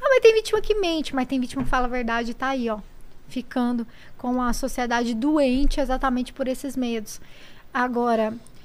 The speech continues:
se eu pudesse falar pra pessoa, é, ainda que, que ela ache que não dê em nada,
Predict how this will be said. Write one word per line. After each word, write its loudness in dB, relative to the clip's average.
se -2
eu 4
pudesse -2
falar -2
pra -6
pessoa, -2
é, -4
ainda 0
que, -4
que -4
ela 0
ache -4
que -6
não -2
dê -2
em -2
nada, -2